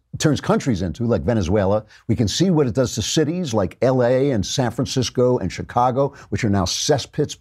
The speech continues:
Portland, because of leftism. But also we can see what it does to them, to human beings. This thing with, uh, Tomi Lahren, uh, you know, Tomi Lahren is this kind of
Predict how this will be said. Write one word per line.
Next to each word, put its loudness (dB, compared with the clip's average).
Portland, 0
because -2
of -2
leftism. 0
But -6
also 0
we 0
can -2
see -2
what -2
it -4
does 0
to 0
them, 2
to -2
human 0
beings. 2
This -10
thing 0
with, -2
uh, 2
Tomi 0
Lahren, 0
uh, 2
you -2
know, 0
Tomi 2
Lahren 2
is -2
this -2
kind -2
of -8